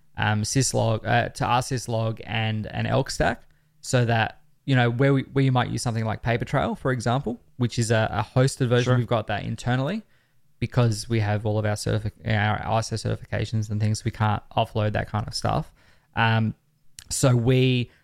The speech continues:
Speaker 1: we do have access to elk stacks. We haven't configured any of our applications to use them yet, but it's something that we would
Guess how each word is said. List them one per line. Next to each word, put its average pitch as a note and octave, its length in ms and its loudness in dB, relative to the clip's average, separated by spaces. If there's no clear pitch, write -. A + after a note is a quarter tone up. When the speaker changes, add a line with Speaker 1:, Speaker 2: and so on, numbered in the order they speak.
Speaker 1:
we C#3 120 6
do D#3 160 4
have C3 180 2
access A#2 400 -2
to A2 80 -6
elk A#2 220 -4
stacks. - 520 -4
We C3+ 140 0
haven't C3+ 200 0
configured A#2+ 380 -6
any A2+ 180 -4
of A2+ 60 -2
our A2+ 140 0
applications A2 640 -4
to A#2+ 140 -2
use A#2 340 0
them C3 180 0
yet, - 280 -2
but B2+ 140 4
it's A#2 120 -2
something A#2+ 500 -2
that A2 280 -2
we A#2+ 100 0
would A2 300 0